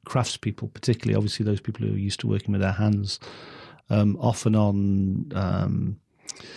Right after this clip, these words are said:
you know, handling a material, but in a very specific way, and finding a way through a, through a material to get to its,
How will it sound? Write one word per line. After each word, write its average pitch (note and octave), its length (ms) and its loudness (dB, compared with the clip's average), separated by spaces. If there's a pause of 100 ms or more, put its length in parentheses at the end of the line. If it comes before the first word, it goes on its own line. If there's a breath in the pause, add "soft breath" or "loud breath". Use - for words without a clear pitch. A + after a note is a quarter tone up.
(840 loud breath)
you A#2 80 2
know, G#2 80 2
handling A2+ 380 4
a A2+ 40 4
material, G#2+ 540 4
but - 160 -2
in A2 80 4
a G#2+ 40 6
very G#2+ 260 6
specific - 640 -2
way, G#2 280 4 (680 soft breath)
and G#2+ 520 2 (480)
finding A2+ 680 2
a G2+ 80 2
way G2+ 480 4 (520)
through G#2+ 400 2
a, F#2+ 180 2
through - 320 2
a F#2+ 40 2
material G2+ 640 0 (180)
to G#2 140 2
get - 280 0
to G#2+ 140 4
its, - 340 0